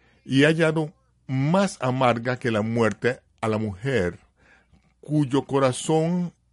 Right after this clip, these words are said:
es lazos y redes". Cuyo corazón, en lo más profundo, lo que ella siempre ha estado tratando de hacer es atrapar,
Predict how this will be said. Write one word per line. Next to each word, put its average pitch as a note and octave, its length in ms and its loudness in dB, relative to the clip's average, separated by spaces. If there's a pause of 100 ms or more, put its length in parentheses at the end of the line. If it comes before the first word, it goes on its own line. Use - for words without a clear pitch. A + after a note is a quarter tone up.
(300)
es C3 260 0 (140)
lazos C3 760 0 (180)
y C#3 300 0 (140)
redes". G2+ 540 -2 (1000)
Cuyo C#3+ 200 0
corazón, C#3+ 500 0 (460)
en C#3 160 2
lo C3 80 4
más C#3+ 160 4
profundo, C#3+ 580 -2 (1120)
lo A#2+ 100 -6
que C3+ 100 -4
ella C#3+ 120 0
siempre D#3+ 340 0
ha C#3+ 40 6
estado C3+ 340 2
tratando C#3 580 0
de B2 140 0
hacer B2 400 0 (380)
es C3+ 240 4
atrapar, C3+ 760 4